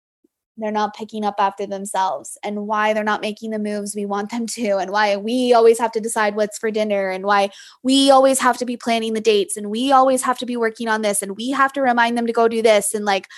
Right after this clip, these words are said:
why aren't they doing the things that we want them to do? Why aren't they stepping up? Because you're still in your masculine and they can't come into their feminine like this. And if this is your first time hearing these concepts,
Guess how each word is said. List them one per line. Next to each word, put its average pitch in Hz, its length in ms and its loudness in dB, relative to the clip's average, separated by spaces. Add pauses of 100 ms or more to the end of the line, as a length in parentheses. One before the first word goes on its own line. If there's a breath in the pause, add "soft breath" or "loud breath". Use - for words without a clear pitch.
(200 loud breath)
why 226 180 4
aren't 240 180 2
they 233 120 4
doing 226 260 -2
the 220 80 -4
things 214 360 -4
that 220 120 -2
we 226 100 -4
want 208 220 -2
them 208 140 -8
to - 80 -14
do? 208 200 -2
Why 185 200 -2
aren't 214 180 -4
they 220 120 0
stepping 214 380 -6
up? 190 200 -2 (1160)
Because 240 380 -8
you're 254 180 2
still 269 280 -4
in 254 100 -4
your 226 140 -4
masculine 220 440 -2
and 208 120 -4
they 208 100 -2
can't 202 300 -10
come 208 180 -10
into 202 160 -4
their 196 140 -4
feminine 190 400 -8
like 185 240 -10
this. - 400 -4 (320 loud breath)
And 262 100 2
if 269 120 -2
this 349 200 -2
is 392 160 -2
your 403 240 -2
first 262 320 -2
time 285 220 0
hearing 240 320 -2
these 247 180 -4
concepts, 208 640 0